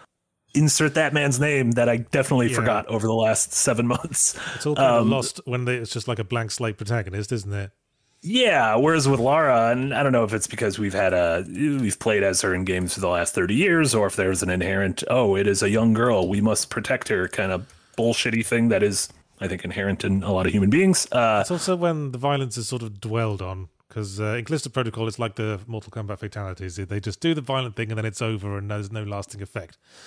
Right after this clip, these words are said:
Speaker 2: There's
Speaker 1: Yeah.
Speaker 2: one instance of violence in Mortal Kombat One that kind of sticks with me, and that's the scene in the story mode where Kenshi gets his eyes poked out.
Speaker 1: Ooh, that's a very specific, like, 'cause that's
Speaker 2: Because
Speaker 1: also, again, a, like, "Oh, I've,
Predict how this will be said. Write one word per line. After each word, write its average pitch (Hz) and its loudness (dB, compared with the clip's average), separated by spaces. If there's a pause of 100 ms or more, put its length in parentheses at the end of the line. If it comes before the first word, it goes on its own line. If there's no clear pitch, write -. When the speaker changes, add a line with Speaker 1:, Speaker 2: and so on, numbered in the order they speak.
(340)
Speaker 2:
There's 120 0
Speaker 1:
Yeah. 95 2
Speaker 2:
one 220 4
instance 180 -2
of 135 0
violence 127 0
in 120 -2
Mortal 123 -2
Kombat 117 -4
One 110 -2
that 101 -8
kind 113 -2
of 98 -4
sticks - -8
with 107 -4
me, 95 -6 (640)
and 107 -4
that's 135 -2
the 131 -4
scene 147 0
in 135 0
the 123 -2
story 143 0
mode 117 0
where 117 0
Kenshi 117 -2
gets 110 -4
his 117 0
eyes 113 0
poked 95 -6
out. 92 -6 (880)
Speaker 1:
Ooh, 92 -4
that's 98 -2
a - 0
very 95 0
specific, - -4
like, 85 -6 (320)
'cause 147 0
that's 147 2
Speaker 2:
Because 160 2
Speaker 1:
also, 151 4
again, 135 2
a, 120 2
like, 113 0
"Oh, 147 2
I've, 131 0